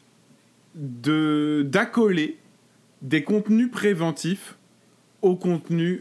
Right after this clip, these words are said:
conspirationnistes. Euh, ce que je veux dire par là, alors on va pas modifier les sites internet des gens qui créent des co-, sites internet conspirationnistes, mais que, par exemple, quand on, on écrit, euh,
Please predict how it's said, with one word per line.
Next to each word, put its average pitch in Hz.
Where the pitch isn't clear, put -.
conspirationnistes. 143
Euh, 131
ce -
que -
je 147
veux 156
dire 156
par 170
là, 190
alors 127
on 120
va 123
pas 139
modifier 143
les 127
sites -
internet 127
des 110
gens 123
qui 104
créent 139
des 113
co-, -
sites -
internet 117
conspirationnistes, 151
mais 165
que, 202
par 151
exemple, 160
quand 156
on, 160
on 135
écrit, 185
euh, 107